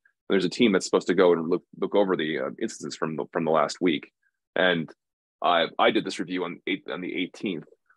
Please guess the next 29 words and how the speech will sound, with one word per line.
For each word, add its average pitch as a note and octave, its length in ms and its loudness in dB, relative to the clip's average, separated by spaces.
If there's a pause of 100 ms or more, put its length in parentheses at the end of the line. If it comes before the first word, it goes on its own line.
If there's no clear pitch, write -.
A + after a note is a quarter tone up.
(380)
Um, E2 360 2
so - 360 2
arguably B2+ 640 4
that D3+ 180 4
was D#3 140 2
long C#3 240 0
enough C3 260 -2
ago A#2 420 0
that G2+ 100 -2
I G#2 140 -2
probably B2 380 -6
should - 180 -12
have A#2+ 80 -4
been G#2+ 100 -6
able G2+ 200 -2
to, E2+ 60 0
I, G#2 80 2 (180)
I D3 40 6
will C3+ 140 6
admit, G#2+ 380 0
I A2 40 -2
don't A#2+ 160 -4
think A2+ 140 -6
I G#2 60 2
looked G#2 320 -2
at F#2+ 60 -20
the - 120 -20
Bootstrap - 400 -4
times - 520 -8